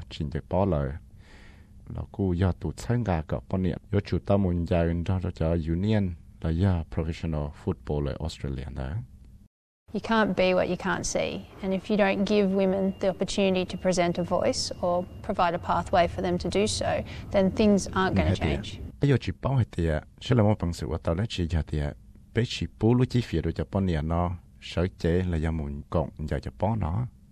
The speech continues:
Speaker 1: Do hết tiệt bây chỉ khi ít sao xuất hiện trở lại, thì những người chỉ một bằng sự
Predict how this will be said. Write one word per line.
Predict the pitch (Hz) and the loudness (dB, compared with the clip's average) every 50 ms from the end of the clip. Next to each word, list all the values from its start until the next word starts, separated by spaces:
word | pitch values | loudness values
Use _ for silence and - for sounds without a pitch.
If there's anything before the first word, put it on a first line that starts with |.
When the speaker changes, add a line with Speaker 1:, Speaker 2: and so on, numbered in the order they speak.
| - - - - - - - - - - - - - - - - - - - - - - - - - - - - - - - - - - | -20 -20 -20 -20 -20 -20 -20 -20 -20 -20 -20 -20 -20 -20 -20 -20 -20 -20 -20 -20 -20 -20 -20 -20 -20 -20 -20 -20 -20 -20 -20 -20 -20 -12
Speaker 1:
Do | - 98 107 113 107 | -2 4 4 6 6
hết | 101 101 - | 6 4 2
tiệt | - 101 92 - | 2 0 2 2
bây | 127 139 - | 0 0 0
chỉ | - - 98 92 90 87 87 - - | 0 0 2 2 2 0 -2 -4 0
khi | - 131 | 2 2
ít | 107 135 135 - | 2 2 0 0
sao | - 107 | -2 -2
xuất | - - 123 - | -2 -4 -6 0
hiện | - 98 87 | 0 -2 0
trở | - 92 | 0 0
lại, | 87 80 78 78 80 95 - - | 2 2 2 2 2 -2 -4 -6
thì | - 82 80 80 80 78 76 | -4 -2 0 0 -2 -2 0
những | 95 110 104 | 0 0 2
người | 92 87 - | 2 0 -2
chỉ | - - 85 | -4 -4 -2
một | 98 98 - | -2 -2 -2
bằng | - 78 87 95 | -4 -6 -6 -6
sự | - - 76 67 67 | -6 -6 -6 -6 -6